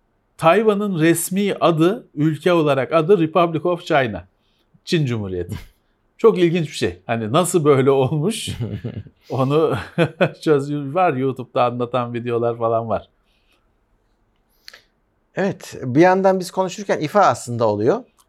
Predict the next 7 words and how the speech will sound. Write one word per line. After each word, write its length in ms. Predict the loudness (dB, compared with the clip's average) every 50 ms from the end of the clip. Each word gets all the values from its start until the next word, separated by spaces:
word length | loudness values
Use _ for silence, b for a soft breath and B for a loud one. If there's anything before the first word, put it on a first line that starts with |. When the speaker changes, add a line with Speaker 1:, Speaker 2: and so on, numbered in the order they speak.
| _ _
Speaker 1:
Almanya'da 600 | 2 2 2 2 2 0 0 0 0 0 2 4 4
ifa 240 | 2 2 0 0 2
gerçekleşiyor 840 | 2 2 2 2 2 0 -2 -2 0 -2 -2 0 -2 -2 -2 2 4
da 260 | 4 6 4 4 0
vize 440 | -2 -6 -4 -2 0 0 0 0 0
tabii 320 | -2 -4 -2 -2 -2 -2 0
alamadık. 680 | 0 0 2 0 0 0 -2 -4 -6 -10 -12 -20 _